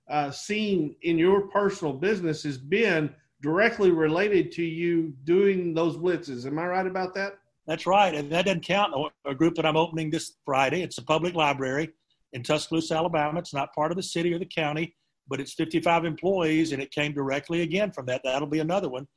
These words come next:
Speaker 2: And it just came from the activity, calling
Speaker 1: Yeah.
Speaker 2: a lot of leads in my pipeline, old business cards from trade shows. It's just amazing what you can do if you just get on the phone, start talking to people about covid, start talking to people about identity theft. People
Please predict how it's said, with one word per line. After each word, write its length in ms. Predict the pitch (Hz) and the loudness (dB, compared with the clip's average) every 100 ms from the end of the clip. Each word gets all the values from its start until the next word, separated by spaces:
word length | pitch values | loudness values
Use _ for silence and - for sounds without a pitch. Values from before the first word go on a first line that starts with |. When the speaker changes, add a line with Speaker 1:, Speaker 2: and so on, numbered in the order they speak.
| _ _ - | _ _ -6
Speaker 2:
And 120 | 135 | -4
it 60 | 131 | -2
just 240 | 135 - | -4 -2
came 200 | 170 165 | 0 0
from 120 | 165 | 0
the 100 | 156 | 0
activity, 680 | 156 - - 180 175 135 131 _ _ - | 0 -2 -6 -4 -2 -4 -6 _ _ -2
calling 240 | 139 147 | 0 2
Speaker 1:
Yeah. 60 | 160 | 4
Speaker 2:
a 20 | |
lot 160 | 147 156 | 4 2
of 60 | |
leads 300 | 151 160 160 | 2 2 2
in 60 | 151 | 2
my 100 | 151 | -2
pipeline, 560 | 151 156 160 160 160 156 | 2 0 0 -2 0 0
old 240 | 139 156 | 0 2
business 300 | 156 156 143 | 0 -2 -8
cards 400 | - 156 160 156 | 0 2 2 0
from 180 | 147 135 | -8 -8
trade 300 | - 151 156 | -2 0 0
shows. 540 | - 165 165 170 - _ _ _ | -2 0 0 0 -4 _ _ _
It's 140 | 135 127 | -8 -6
just 160 | 147 | -4
amazing 360 | 143 151 180 147 | 0 0 0 0
what 160 | 143 147 | 0 0
you 80 | |
can 80 | 156 | 4
do 60 | 151 | 4
if 60 | |
you 80 | 147 | 2
just 160 | 135 - | -6 -2
get 100 | 151 | 0
on 200 | 151 151 | 2 -2
the 80 | 139 | 0
phone, 460 | 165 175 156 156 156 _ _ _ _ | 0 0 -2 -8 _ _ _ _ _
start 240 | - 139 | -2 0
talking 320 | 147 147 156 | 2 2 2
to 60 | 147 | -2
people 260 | 156 156 | -4 -2
about 320 | 147 147 147 - | 0 0 0 0
covid, 300 | 151 165 160 | 0 0 -4
start 240 | 135 127 | -6 -4
talking 240 | 143 143 143 | -2 -4 -4
to 0 | |
people 220 | 151 147 | -6 -2
about 220 | 147 147 - _ - | 0 0 -4 _ -2
identity 400 | 135 139 151 147 | -2 0 0 0
theft. 260 | 143 156 156 _ _ _ - | 0 -2 -2 _ _ _ -6
People 460 | 180 190 208 196 | -4 -2 -2 -4